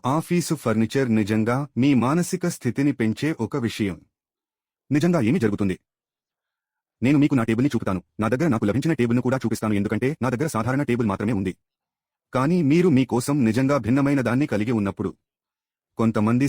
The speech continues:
సందర్శకులు వచ్చి మిమ్మల్ని ఎలా ఉంచారో అతను చూసినప్పుడు అది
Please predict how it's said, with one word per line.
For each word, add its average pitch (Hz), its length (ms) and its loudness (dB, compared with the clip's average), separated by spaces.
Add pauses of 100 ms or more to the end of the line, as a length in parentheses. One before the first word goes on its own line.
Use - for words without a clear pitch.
సందర్శకులు 117 600 0 (100)
వచ్చి 139 240 -2 (180)
మిమ్మల్ని 127 380 2 (120)
ఎలా 104 220 0
ఉంచారో 107 400 -2 (140)
అతను 101 300 -2
చూసినప్పుడు 120 600 -2 (200)
అది 107 160 0